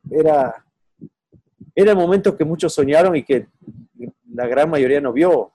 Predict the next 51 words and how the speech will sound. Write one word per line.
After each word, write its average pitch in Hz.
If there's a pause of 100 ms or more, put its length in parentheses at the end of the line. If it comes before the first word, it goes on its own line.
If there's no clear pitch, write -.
(600)
Yo 120
me, 143
me 110
acuerdo 143
con 104 (680)
Carlos 147
Efraín 131
Machado, 131
un, 117 (320)
en 104
paz 123
descanse, 139
un 104
gran 113
periodista 117
de, 107
de 107
Quito. - (1000)
Pensaba, 196
él 170
decía, 170 (100)
"Yo 143
pensé 160
que -
nunca 170
íbamos 156
a 131
calificar 120
un 151
mundial, 139
pensé 143
que 151
iba 151
a 147
morir 147
y 120
no 143
iba 170
a 139
haber 151
el 143
cali-, 120
Ecuador 123
un 139
mundial". 131
Y 131
muchos 220
periodistas 147
lo 135
han 127
dicho. -